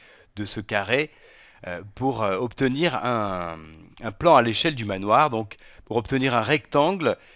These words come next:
qui va être, euh, en réel, qui va représenter dans la réalité un rectangle de soixante mètres et trente mètres.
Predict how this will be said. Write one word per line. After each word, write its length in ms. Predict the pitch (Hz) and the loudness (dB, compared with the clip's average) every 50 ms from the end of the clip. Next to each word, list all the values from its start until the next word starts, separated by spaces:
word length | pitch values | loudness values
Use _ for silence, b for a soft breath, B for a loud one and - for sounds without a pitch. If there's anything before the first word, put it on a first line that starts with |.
| b _ | b _
qui 140 | - - 131 | -10 -4 2
va 100 | 131 131 | 4 4
être, 240 | 131 131 - - 117 | 4 4 0 -2 -2
euh, 160 | 110 95 82 - | -2 -2 -2 -4
en 100 | 104 120 | -4 -2
réel, 320 | 135 156 143 127 117 107 | 0 2 2 2 0 -2
qui 100 | - - | -4 0
va 120 | 113 120 110 | 0 2 2
représenter 580 | 127 139 - - 143 127 135 120 110 - 117 | 2 0 -4 -4 -4 -2 -4 -4 -4 -4 -4
dans 100 | 101 110 | -2 0
la 140 | 131 143 139 | 0 0 0
réalité 480 | 120 113 107 98 95 92 - - 151 143 | 0 -2 -2 -4 -6 -8 -10 -10 -8 -8
un 80 | 113 110 | -6 -4
rectangle 400 | 120 139 110 - - 160 160 123 | -2 -2 -2 -2 -4 -4 -4 -6
de 80 | 104 | -8
soixante 460 | 95 - 156 151 - - 123 104 - | -6 -6 -6 -6 -4 -6 -8 -8 -6
mètres 260 | 135 156 - - - - | -6 -6 -6 -8 -10 -8
et 120 | - 175 170 | -6 -6 -6
trente 360 | - - - 143 123 - - | -6 -6 -6 -6 -6 -6 -10
mètres. 300 | 87 - - - - - | -16 -16 -18 -20 -20 -20